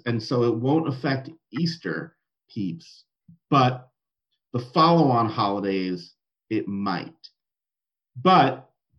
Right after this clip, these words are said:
it just means maybe peeps won't hit the clearance shelf as soon.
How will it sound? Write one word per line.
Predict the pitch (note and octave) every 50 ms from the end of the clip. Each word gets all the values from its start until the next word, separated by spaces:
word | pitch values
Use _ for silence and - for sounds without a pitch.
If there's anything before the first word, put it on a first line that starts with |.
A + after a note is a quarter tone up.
| _ _ _ _ _
it | C#3+ C3+
just | D#3+ D#3+ E3 -
means | D3 D3 D3 D3
maybe | C3+ C3+ C3+ C3+ C#3 C#3+ C3+ B2+
peeps | B2+ - D3+ C#3+ - - -
won't | C#3 B2+ - A2
hit | C3 C3 B2+
the | A#2 A2
clearance | - - B2 A#2+ C#3 D3 C#3
shelf | - - F3+ F3 E3+ E3+
as | F#3 F3 F3 -
soon. | F#3+ F#3+ F3+ F3+ F3+ E3+ -